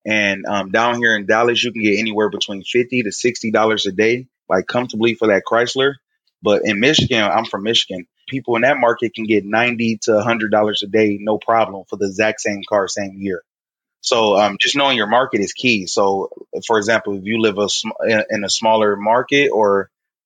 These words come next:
not really a tourist state, you won't wanna go out and buy a Maserati or a super exotic car with a high payment 'cause you know that car wouldn't be rented out as much,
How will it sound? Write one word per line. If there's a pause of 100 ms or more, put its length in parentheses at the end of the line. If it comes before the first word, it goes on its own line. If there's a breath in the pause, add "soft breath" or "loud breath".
not
really
a
tourist
state,
you
won't
wanna
go
out
and
buy (240)
a
Maserati
or (160)
a
super
exotic
car (340)
with
a
high
payment
'cause
you
know
that
car
wouldn't
be
rented
out
as
much,